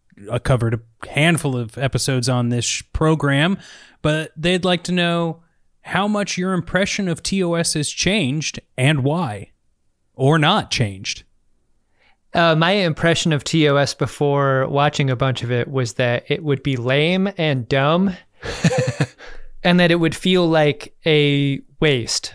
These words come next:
Speaker 2: of time. Not many pieces of media, uh, survive the years that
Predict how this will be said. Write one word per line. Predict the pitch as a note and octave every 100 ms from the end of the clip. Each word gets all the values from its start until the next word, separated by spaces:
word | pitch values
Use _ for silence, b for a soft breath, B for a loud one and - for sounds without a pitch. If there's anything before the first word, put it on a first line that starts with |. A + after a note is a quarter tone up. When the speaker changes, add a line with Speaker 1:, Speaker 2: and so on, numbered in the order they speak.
| _
Speaker 2:
of | D3 -
time. | C#3+ B2+ G#2+ G#2 - _ b
Not | F#3+ G#3
many | F#3+
pieces | E3 F3 D3+ C3+
of | C#3+ -
media, | D3+ C#3+ C3+ B2+ A#2+ - - - -
uh, | B2 A#2+ - -
survive | - C#3+ C3+ C3+ B2+ A#2+ A2+ - - _ -
the | C#3+ D3
years | C3 C3+ C3 A2+
that | C#3 B2+ B2